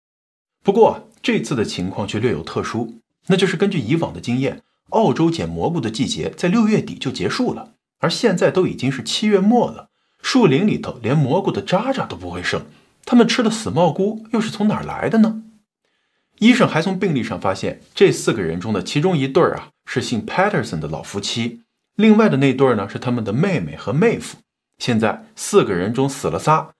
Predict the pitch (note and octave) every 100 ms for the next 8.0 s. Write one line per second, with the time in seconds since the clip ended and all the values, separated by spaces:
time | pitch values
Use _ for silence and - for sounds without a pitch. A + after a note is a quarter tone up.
0 | _ - E3 E3 C#3+ A3+ D3 - D#2+ F#2+
1 | A2+ A2+ D2 - F2 G2+ D#2+ - - _
2 | _ _ _ - A#3 A#3+ G3+ - - E2+
3 | D3 C#3+ - G2 D3+ A3 - - _ -
4 | A2 C3 A3 A3 D#2+ G2+ G#2+ E2+ A2 B2
5 | - G2 E3+ G3 G#2+ D#2+ E2 - - -
6 | _ - G#2+ G2 - A2 F2 - F#2+ D#3+
7 | G3 - C3+ A2 G#2+ G2+ F#2 F#2 A2+